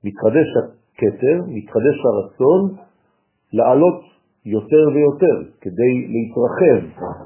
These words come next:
כדי לגלות יותר אורות עליונים בעולם הזה. וזה שאמר, עכשיו בזוהר עצמו, סיימנו את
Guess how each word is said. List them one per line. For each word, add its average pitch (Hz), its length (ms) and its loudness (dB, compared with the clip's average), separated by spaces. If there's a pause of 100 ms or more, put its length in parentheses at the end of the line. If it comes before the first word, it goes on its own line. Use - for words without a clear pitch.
(180)
כדי 92 220 -2
לגלות 120 500 2
יותר 143 480 -2
אורות 143 320 2
עליונים 151 720 0
בעולם 120 460 2 (260)
הזה. 95 260 -2 (2250)
וזה 104 340 2
שאמר, 143 420 2 (1040)
עכשיו 123 240 0 (140)
בזוהר 104 760 0
עצמו, 107 540 -4 (1200)
סיימנו 113 360 2 (240)
את 101 100 -8